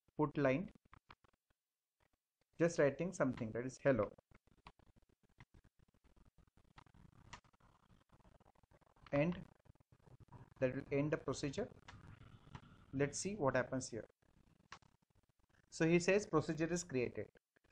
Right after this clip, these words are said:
Now how to call it? For that I am writing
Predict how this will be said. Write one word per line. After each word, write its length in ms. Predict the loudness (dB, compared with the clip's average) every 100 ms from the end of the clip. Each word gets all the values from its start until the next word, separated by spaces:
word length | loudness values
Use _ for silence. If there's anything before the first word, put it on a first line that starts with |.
| _ 0
Now 120 | 6
how 140 | 6 6
to 180 | 2 -4 2
call 220 | 6 6
it? 120 | 2 -8 -12 -12 -2
For 120 | 2 6
that 320 | 8 8 6
I 60 | 2
am 80 | 4
writing 380 | 2 2 -2